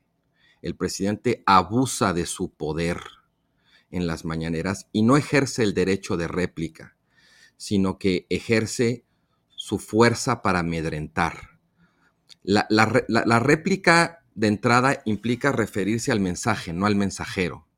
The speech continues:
Y las mensa-, las mañaneras siempre están dedicadas a tratar de deslegitimar al mensajero antes que hacerse cargo del mensaje. Sería muy sano, de hecho, que el gobierno, pues, tuviera una oficina, una política de desmentir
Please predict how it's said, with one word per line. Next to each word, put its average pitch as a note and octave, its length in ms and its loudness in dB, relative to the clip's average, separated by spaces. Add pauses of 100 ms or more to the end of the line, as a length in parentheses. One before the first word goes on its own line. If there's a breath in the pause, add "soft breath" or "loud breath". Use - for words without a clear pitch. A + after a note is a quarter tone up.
(180)
Y G2+ 100 -4
las G#2+ 140 0
mensa-, A2+ 300 -4
las A2 220 0
mañaneras A#2 440 0
siempre - 380 -2
están B2 320 -2
dedicadas F#2 800 -2 (500 loud breath)
a G2 140 -4
tratar G#2+ 340 0
de B2 80 0
deslegitimar F#2 840 -2
al G#2 100 -2
mensajero F2+ 640 -4
antes C#3 300 0
que - 80 -2
hacerse A#2+ 360 -4
cargo B2 220 -2
del A#2+ 80 2
mensaje. A#2 360 -4
Sería D3+ 340 2
muy F3 240 2
sano, G#2 500 -2 (720)
de E2+ 140 -4
hecho, B2 260 -4
que - 80 0
el A2 140 2
gobierno, C3 580 0
pues, A#2+ 240 -2
tuviera D3 460 0
una D#3 220 0
oficina, B2 680 -2
una B2+ 240 -2
política G2+ 500 -4
de A2 120 0
desmentir G2 800 -2